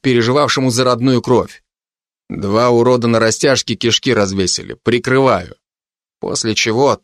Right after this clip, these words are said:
торжествующе и зловеще улыбаясь, так как мог бы это делать только всадник апокалипсиса, а выглядел в этот момент сутулый именно так,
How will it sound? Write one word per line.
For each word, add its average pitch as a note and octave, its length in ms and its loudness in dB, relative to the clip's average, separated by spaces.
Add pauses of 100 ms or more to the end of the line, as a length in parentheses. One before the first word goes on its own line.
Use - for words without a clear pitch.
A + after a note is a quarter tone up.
(100)
торжествующе E3 880 0
и D#3 140 -6
зловеще C#3+ 680 0
улыбаясь, A#2 840 0 (320)
так - 160 -4
как G#2 180 -6
мог A2 180 0
бы A2 120 4
это G#2+ 140 0
делать G#2 280 2
только G#2+ 300 -2
всадник G#2+ 600 -2
апокалипсиса, A#2 1120 -4 (480)
а A#2 180 2
выглядел E3+ 480 2
в B2 60 0
этот A#2 200 -2
момент B2 280 0
сутулый C3+ 380 0
именно D3 360 2
так, A#2 460 -2